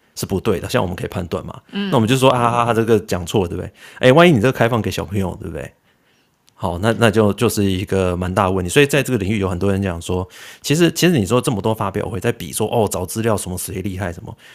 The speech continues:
Speaker 1: 其实最重要的是你怎么让，呃，使用者他能够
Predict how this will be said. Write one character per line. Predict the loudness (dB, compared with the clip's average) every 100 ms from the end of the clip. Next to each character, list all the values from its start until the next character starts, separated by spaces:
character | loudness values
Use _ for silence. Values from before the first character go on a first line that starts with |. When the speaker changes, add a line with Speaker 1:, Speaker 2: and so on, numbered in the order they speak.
| -18
Speaker 1:
其 | -4
实 | 2
最 | 2
重 | 4
要 | 2
的 |
是 | 2 2
你 | 4 2
怎 | 0
么 | -2
让， | 0 -2 -2 -12 _ _ _ _
呃， | -6 -4 -6 _ -6
使 | -2 0
用 | 2 2
者 | 2 -4 -6
他 | -2 0
能 | 0 0
够 | 0 0